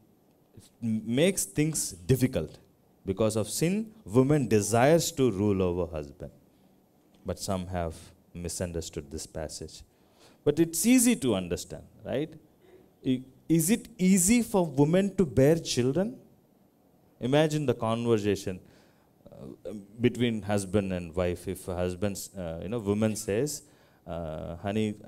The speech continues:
I think today is the due date. I think I have to go deliver the baby. Let's go to High Street, order Mc-, food in mcd, and then we'll go to Jupiter, close to the Ju-, you know, High Street, and then we'll pop the baby out, and then come back, take the order, and we'll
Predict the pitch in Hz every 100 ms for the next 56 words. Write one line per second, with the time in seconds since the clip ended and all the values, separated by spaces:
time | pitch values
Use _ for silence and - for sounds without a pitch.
0 | - 92 107 104 - 92 104 95 87 85
1 | 95 98 104 151 - - _ _ 92 90
2 | 92 90 87 - 92 85 92 87 85 87
3 | 85 80 85 104 104 98 - 104 101 101
4 | 95 92 95 - 107 127 107 95 95 92
5 | 90 85 - - 92 92 90 90 85 87
6 | 120 110 98 95 90 87 98 98 92 92
7 | 87 101 120 107 98 95 - 98 90 -
8 | - - _ 90 90 87 82 82 82 87
9 | 78 76 - 90 104 107 92 90 - 131
10 | 123 113 117 113 113 123 120 107 - _
11 | _ 104 101 - 95 101 98 104 104 175
12 | - - - _ - 113 113 117 120 127
13 | 135 135 127 123 117 117 110 110 127 127
14 | 113 104 98